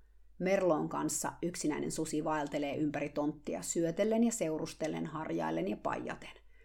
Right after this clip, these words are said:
Joskus hän ratsastaa ja käy myös suuren valmentajan tunneilla, mutta koska hänen hevosensa ei ole lupaava kouluratsu, hän pääsee aika helpolla, mitä tulee suureen valmentajaan. Suuri valmentaja ei esimerkiksi koskaan ratsasta Merloolla.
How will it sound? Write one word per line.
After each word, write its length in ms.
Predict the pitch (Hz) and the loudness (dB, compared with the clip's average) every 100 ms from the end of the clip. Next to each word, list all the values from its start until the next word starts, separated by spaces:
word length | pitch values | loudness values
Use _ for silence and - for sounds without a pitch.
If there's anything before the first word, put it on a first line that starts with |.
| - - | -12 0
Joskus 320 | 185 - 233 | 0 2 0
hän 160 | 202 175 | 2 4
ratsastaa 600 | 165 - 202 - 190 175 | 2 2 -4 0 2 2
ja 120 | 170 | 0
käy 200 | 156 160 | 0 -2
myös 220 | 180 175 | -2 -2
suuren 300 | 170 156 156 | 0 0 2
valmentajan 500 | 156 147 160 - 170 | 2 2 0 -2 -2
tunneilla, 520 | 170 165 151 143 170 - - - - | 2 4 2 -2 -10 -14 -18 -20 -8
mutta 180 | 165 175 | -2 0
koska 280 | 175 185 190 | 0 0 0
hänen 240 | 196 196 | 4 6
hevosensa 540 | 185 175 175 156 160 - | 6 4 4 2 0 0
ei 80 | 160 | 2
ole 180 | 165 | 2
lupaava 420 | 165 170 165 135 135 | 2 2 2 0 2
kouluratsu, 800 | - 196 175 165 165 - 165 - - | 4 6 6 4 2 -2 -6 -8 -10
hän 180 | 165 | -6
pääsee 420 | 160 143 147 143 139 | -2 -2 -2 -2 -4
aika 220 | 151 156 | -4 -6
helpolla, 540 | 160 147 - - 175 - - - | -2 -2 -2 -4 -6 -10 -16 -8
mitä 180 | 156 151 | -2 -2
tulee 280 | 156 151 165 | -2 -4 -4
suureen 460 | 160 147 131 - | -4 -2 -4 -4
valmentajaan. 640 | - - - 156 - - - - - - - | -4 -4 -4 -8 -12 -14 -18 -20 -20 -20 -6
Suuri 320 | 170 160 170 | 0 4 6
valmentaja 480 | 180 165 160 160 143 | 6 6 4 2 0
ei 200 | 156 147 | 0 -2
esimerkiksi 440 | 208 214 202 - | 0 0 -2 -4
koskaan 400 | 175 - - 151 | -4 -2 -2 -4
ratsasta 520 | - 151 - 143 - | -4 -4 -4 -6 -6
Merloolla. 680 | - - - - - - | -6 -8 -8 -8 -6 -6